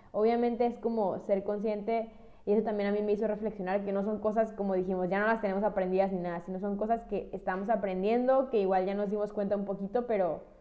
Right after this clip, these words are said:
pero todavía falta un poquito más, entonces, pues, eso yo creo.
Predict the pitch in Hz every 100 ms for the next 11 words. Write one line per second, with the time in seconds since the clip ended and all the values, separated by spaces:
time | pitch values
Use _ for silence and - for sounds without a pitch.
0 | - - 180 180 185 190 190 190 196 190
1 | 196 - 185 180 175 175 170 170 175 180
2 | 175 - - - - - - - - -
3 | - - - 214 202 202 - - - -
4 | 214 214 202 202 - - - - 190 -
5 | -